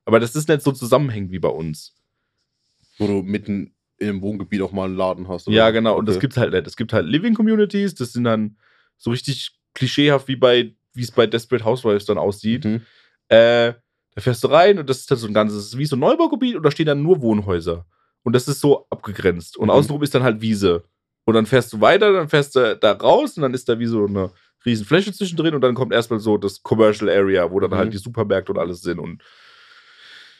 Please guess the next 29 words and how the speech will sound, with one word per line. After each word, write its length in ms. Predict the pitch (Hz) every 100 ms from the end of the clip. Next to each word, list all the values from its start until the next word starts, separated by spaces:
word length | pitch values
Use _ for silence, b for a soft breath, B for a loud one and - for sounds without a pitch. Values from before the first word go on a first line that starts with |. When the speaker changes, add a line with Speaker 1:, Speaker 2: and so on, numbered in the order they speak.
| b
Speaker 1:
keine 180 | - 117
Ahnung, 200 | 113 117
die 80 | 104
Fressläden 640 | 101 113 113 110 110 110 110
und 460 | 104 104 110 104 _
drei 240 | - 104
McDonalds 500 | 107 107 110 110 107
auf 480 | 82 101 101 - -
einem 180 | 101 113
Quadratmeter. 840 | 107 101 107 117 117 110 110 110 _ _
Speaker 2:
Mhm. 380 | - 107 104 107 104 - -
Speaker 1:
Ähm, 520 | 110 113 110 107 107 101
und 120 | 104
dann 120 | 110
fährst 180 | 107 113
du 40 | 107
weiter 180 | 113 123
und 60 |
dann 80 | 113
ist 160 | 107 101
irgendwo 300 | 110 113 107
vielleicht 240 | 107 101
noch 60 | 104
ein 60 |
Industriegebiet, 560 | 101 104 101 101 98 92
wo 80 | 90
du 40 |
arbeiten 320 | 69 73 73 -
kannst. 420 | 85 - - _